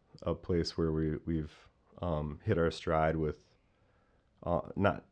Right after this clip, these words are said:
necessarily predicting the future of <laughs> craft beer by any means, but it's just, we can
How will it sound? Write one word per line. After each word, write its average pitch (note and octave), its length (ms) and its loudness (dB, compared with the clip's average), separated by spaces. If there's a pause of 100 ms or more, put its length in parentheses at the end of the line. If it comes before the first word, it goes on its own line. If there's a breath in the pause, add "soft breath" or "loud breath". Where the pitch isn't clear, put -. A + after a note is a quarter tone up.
necessarily F2+ 500 0
predicting F#2 720 2 (200)
the E2+ 100 0
future E2 520 2
of D2 140 0 (140)
<laughs> - 140 -12
craft - 360 4
beer F2+ 160 6
by E2+ 180 6
any E2+ 140 4
means, E2 260 2
but E2+ 200 2
it's E2 100 2
just, - 220 -2
we F2 180 2
can D#2 240 0